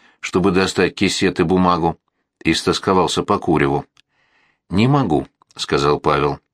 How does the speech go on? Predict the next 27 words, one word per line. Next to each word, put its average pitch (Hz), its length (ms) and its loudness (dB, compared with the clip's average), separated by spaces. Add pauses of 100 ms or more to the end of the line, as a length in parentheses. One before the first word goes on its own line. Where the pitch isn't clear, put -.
(120)
«С - 140 -8
тобой 92 340 2
я 82 40 -2
должен 85 320 0
вести 85 280 0
себя, 98 380 0 (300)
как 101 220 -2
со 113 160 0
всеми. 71 460 -2 (400)
Еще 82 340 0
покуришь, 104 500 0
потерпи». 98 520 0 (640)
«Перед 107 260 0
смертью, 208 400 0
что - 220 0
ли?» - 100 -4 (960)
«Ну, 185 220 2
помирить 120 440 2
я 104 100 2
тебе, 98 240 2
положим, 107 460 2
не 117 100 0
дам. 135 380 -2 (380)
Нужный 120 500 2
ты 127 140 -2
человек, 143 420 2
Петро». 85 400 2